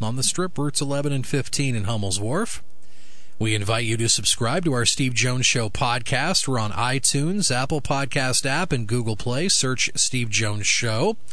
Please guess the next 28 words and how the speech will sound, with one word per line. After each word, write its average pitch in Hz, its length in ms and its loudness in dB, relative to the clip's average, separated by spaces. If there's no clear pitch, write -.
And 165 100 -2
once 147 220 0
our 131 120 2
shows 147 380 2
air 135 160 2
live 139 360 0
here 147 140 4
on 135 120 2
W 135 340 2
K 139 240 0
O 139 100 0
K, 170 220 0
we 170 140 2
can 120 180 0
drop 127 400 0
'em 127 160 0
right 131 160 0
to - 100 -2
your 113 140 2
mobile 120 260 0
device. 120 540 0
You 117 100 -2
can 107 120 -2
listen 117 300 0
to 123 180 2
'em 104 120 -2
anytime, 101 520 -2
anywhere. 98 420 -2